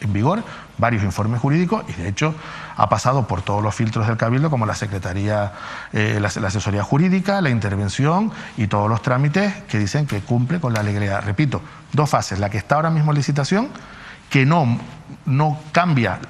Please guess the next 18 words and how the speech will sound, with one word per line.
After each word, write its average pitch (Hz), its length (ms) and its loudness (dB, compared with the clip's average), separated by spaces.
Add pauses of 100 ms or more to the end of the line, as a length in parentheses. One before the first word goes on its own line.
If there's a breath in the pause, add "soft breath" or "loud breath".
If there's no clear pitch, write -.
(340)
respecto 120 460 2
de 120 80 4
lo 113 80 4
originalmente, 151 960 2
y 139 80 2
la 123 160 2
segunda 165 400 0
parte, 151 300 0
que 101 120 -4
son 147 260 0 (300 loud breath)
modificados 120 720 2
de 110 60 2
mayor 107 260 0
volumetría 123 580 2
y 110 120 2
otra 120 160 2
serie 117 300 0
de, 104 220 -2